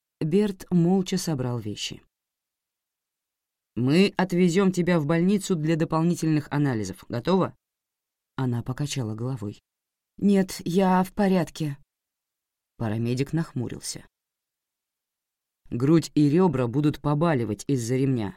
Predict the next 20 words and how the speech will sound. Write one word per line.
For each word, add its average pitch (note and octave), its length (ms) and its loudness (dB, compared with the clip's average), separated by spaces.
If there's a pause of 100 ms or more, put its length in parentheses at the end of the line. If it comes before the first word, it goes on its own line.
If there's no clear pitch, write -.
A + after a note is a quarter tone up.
(380)
голова D3 440 2
из-за D#3 360 2
удара B2 540 -2
и C#3+ 220 2
подушки D3 400 0
безопасности. - 720 -6 (580)
Ты A2+ 180 -2
правильно A#2+ 440 0
сделала, C#3 480 0
что - 180 -4
осталась B2+ 460 -2
в A#2 80 -6
машине C3+ 500 0 (300)
и D#3+ 180 4
не D#3+ 140 4
пошла D3 440 -2
к D#3 60 -2
дороге D3 400 0
по D#3 160 -4
снегу. C#3+ 480 -6